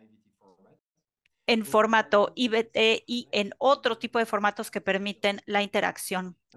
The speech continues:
con, eh, con los datos. Otra manera que podemos explorar estos datos es en nuestras páginas donde se pueden generar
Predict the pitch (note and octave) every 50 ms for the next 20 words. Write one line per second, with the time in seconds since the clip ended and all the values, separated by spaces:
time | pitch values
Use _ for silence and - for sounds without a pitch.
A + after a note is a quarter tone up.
0 | C3+ D#3 _ _ _ - A3+ G#3+ G3+ G#3 - - - G3 - - _ _ - B3
1 | A#3+ A3+ G3+ G3+ E3+ F3 E3+ - - E3+ E3+ - - - _ A2+ A#2+ - - D4
2 | D4+ - F#4+ F#4+ C#4+ A#3+ A3+ A#3 A#3 B3 B3+ B3 - - - - - - _ _
3 | _ E3 _ _ _ _ _ _ _ _ _ _ _ - - _ _ - - -
4 | - G#3 G#3+ G#3+ G#3 A3 A3+ A#3 - A#3 - - - - G#3+ G#3 G#3 G#3 G#3+ G#3
5 | G#3 - - - G#3 G3 - - A#3 A3+ - A#3 A#3 A3+ - B3 B3 - - G#3
6 | - - G#3 G#3+ G#3 G3 - - G#3+ G#3 - A3 G#3+ - A#3 B3 B3 - D4+ D#4+
7 | E4 D4+ - - - G#3+ A3 A3 - - B3 G#3+ G#3 G3+ F#3+ G3 G3 G3 F#3+ F#3+